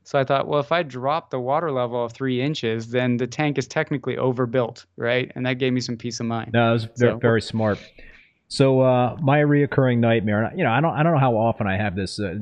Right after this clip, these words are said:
Speaker 2: it's an actual dream that I have. I, I dream that, um, I have this tank that, um,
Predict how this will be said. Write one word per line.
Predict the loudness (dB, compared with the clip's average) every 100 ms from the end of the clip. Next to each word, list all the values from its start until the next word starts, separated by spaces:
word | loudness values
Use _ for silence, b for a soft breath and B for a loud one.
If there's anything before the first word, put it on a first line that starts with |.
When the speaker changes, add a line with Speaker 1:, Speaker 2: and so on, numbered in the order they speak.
| -8
Speaker 2:
it's | -4 0
an |
actual | 0 0 -2 -4
dream | 0 0 0
that | -2
I | -4
have. | -6 -6
I, | -2 -2
I | 0 -4
dream | 0 0 2 2
that, | 2 2 0 -2
um, | 0 0 -2 -4
I | -4
have | -4 -4
this | -8 -8
tank | -6 -4 -4 -10 _ _ _ _
that, | -2 -2 -2
um, | -2 -2 -2 -4